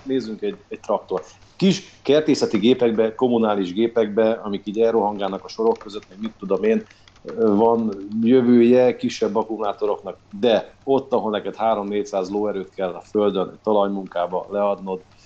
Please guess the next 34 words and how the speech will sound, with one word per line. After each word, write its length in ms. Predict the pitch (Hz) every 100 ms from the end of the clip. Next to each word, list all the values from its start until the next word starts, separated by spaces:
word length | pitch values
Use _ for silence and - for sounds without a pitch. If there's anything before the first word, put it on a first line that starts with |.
| - - _
tizenkét 520 | 113 113 101 104 101
órába, 480 | 110 110 110 117 - _ -
nincs 280 | 135 131
még 160 | 117 110
jelenleg 380 | 120 113 107 104
szerintem 400 | - 110 101 107
az 80 | 104
az 80 | 107
akupak, 640 | 104 - 117 101 - - - _ _ _
vagy 140 | 110 104
mögé 300 | 120 110 107
köthetnél 480 | 107 107 95 107
még 180 | 107 107
egy 100 | 101
pótkocsit, 640 | - 117 - 98 - 104 _
amivel 260 | 101 104 101
ezt 140 | 92
biztosítani 580 | 104 - 101 98 101 98
tudnád. 460 | 107 107 120 131 - - - - -
Úgyhogy, 520 | 117 110 107 110 107
ö, 420 | 110 110 110 110 110 -
pont 180 | 120 104
Pistának 460 | 110 - 101 98 -
hallgattam 640 | 104 101 101 - 101 95 - _ _ _
a 440 | 98 95 98 95 95 92 - 98 110 104 110 - _ _
ke-, 140 | - 135
egyik 220 | 131 127
kereskedelmi 640 | 143 131 - 123 117 110
rádióban, 460 | 117 120 113 110 107
nem 100 | 110
tudom, 120 | 104
hogy 140 | 98 87 -
kimondhatom-e 640 | 104 95 92 92 98 98
a 100 | 98